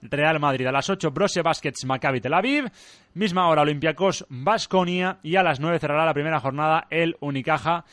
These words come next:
contra Fenerbahce, partidazo en el Martín Carpena. Y cerrará la primera jornada a las siete, Valencia Basket, que viaja a Moscú para medirse al Khimki, ya lo saben de sobra. Zalgiris Kaunas, Estrella Roja. Y el viernes a las nueve, Barça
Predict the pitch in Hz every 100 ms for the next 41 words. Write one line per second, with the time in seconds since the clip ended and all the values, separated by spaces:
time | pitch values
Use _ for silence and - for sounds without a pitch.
0 | - _ 147 156 156 160 - 156 135 123
1 | 147 - 113 95 - 139 143 143 113 139
2 | 165 - 180 185 - - _ 131 143 143
3 | 131 123 165 160 147 113 139 104 - -
4 | 226 135 78 _ _ _ - 143 170 196
5 | 147 156 185 175 180 180 180 175 196 -
6 | _ _ - 139 143 - 196 185 156 170
7 | 165 160 180 - 151 120 143 139 135 160
8 | 160 156 147 - 147 127 104 107 135 143
9 | 220 220 180 113 104 98 98 107 196 202
10 | 214 185 - _ - - 220 175 220 170
11 | 202 208 165 151 190 180 156 180 165 208
12 | 226 - - _ - 196 220 - _ _
13 | _ _ 165 185 170 165 175 160 190 131
14 | 156 165 160 143 185 151 180 175